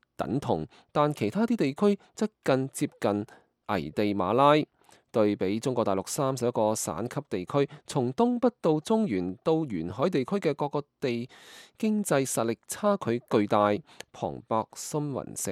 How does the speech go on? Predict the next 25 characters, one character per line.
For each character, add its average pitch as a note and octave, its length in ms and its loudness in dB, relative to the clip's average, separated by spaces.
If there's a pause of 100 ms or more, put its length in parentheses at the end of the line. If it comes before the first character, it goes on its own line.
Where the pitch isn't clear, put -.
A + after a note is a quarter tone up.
報 G#2+ 160 0
道 G2 100 0
話， G2+ 260 2 (260)
呢 C3 100 -2
一 C3+ 40 2
啲 C#3 260 -4
差 C#3 240 -2
距 G#2+ 240 0 (160)
令 D3+ 100 0
到 G3 100 4
一 - 40 2
啲 B3 220 2
居 A#3+ 60 4
民 G#2+ 240 2
步 C3 180 2
入 C3 120 2
發 E3 260 -2
達 C3 200 -2
國 F3 280 -2
家 A3 140 -2
嘅 E3+ 100 -4
前 F#2 340 -6
沿， F#2 220 0 (300)
例 G2 200 -4
如 D#2 180 -6